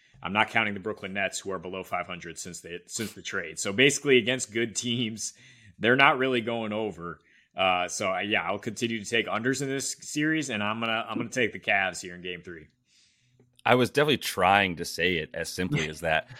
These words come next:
Speaker 2: but I thought I'd take the people through it a little bit. What's the point of making this content otherwise? No, but I, I would agree with you, uh, as well. I mean, I, look, I'm not ready. I'm definitely not betting against the Knicks to win this game because of how bad I want them to win.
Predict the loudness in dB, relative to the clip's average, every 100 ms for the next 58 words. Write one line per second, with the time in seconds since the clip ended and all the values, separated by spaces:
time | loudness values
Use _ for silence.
0 | -2 8 10 10 10 10 8 0 -2 -2
1 | 2 2 4 4 6 4 2 0 0 -2
2 | 0 0 2 0 -2 -6 0 2 2 -2
3 | -2 -4 0 2 2 -4 4 10 10 10
4 | 6 6 4 2 0 0 0 -2 -2 0
5 | 0 0 -2 -6 -2 0 2 2 2 0
6 | -2 -2 -14 -2 0 2 2 2 2 0
7 | -2 -2 -2 0 -4 -2 -2 -2 -6 -8
8 | -8 -8 -8 -8 -8 -6 -6 -4 -4 -6
9 | -8 -4 -4 -4 -8 -10 -6 -2 0 -2
10 | -4 -6 -6 -6 -10 -8 0 0 0